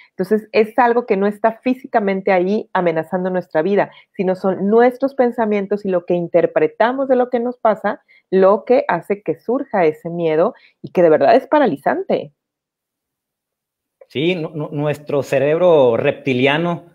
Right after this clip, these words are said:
Speaker 2: se pone a trabajar a veces en, en nuestra contra, ¿no?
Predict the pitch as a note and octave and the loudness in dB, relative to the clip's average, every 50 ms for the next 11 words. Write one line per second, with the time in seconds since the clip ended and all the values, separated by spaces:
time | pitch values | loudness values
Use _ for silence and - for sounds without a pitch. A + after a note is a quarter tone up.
0 | _ _ _ _ _ - A#2+ - - C3+ C#3+ D#3 D#3 C#3 B2 A2 G#2 G2 G2 F#2+ | _ _ _ _ _ -8 -8 -4 -4 -4 -4 -2 -2 -2 -2 -2 -4 -4 -6 -6
1 | F#2+ A#2 A#2 - - B2 A2+ G#2+ - C3 C#3 C#3+ C#3 C3+ C#3 - B2+ A2+ G#2 - | -4 -6 -6 -4 -2 -2 0 0 0 0 0 0 -2 -4 -4 -6 -8 -8 -8 -10
2 | - - A#2 A#2 A2+ A2 G#2+ - - - F#2+ - - A#2 A#2 A#2 G#2 G#2+ G2 G#2 | -14 -12 -10 -8 -8 -8 -10 -8 -6 -6 -6 -2 -2 -2 0 0 -2 -2 -4 -4
3 | C#3 F3+ E3+ - | -4 -6 -8 -12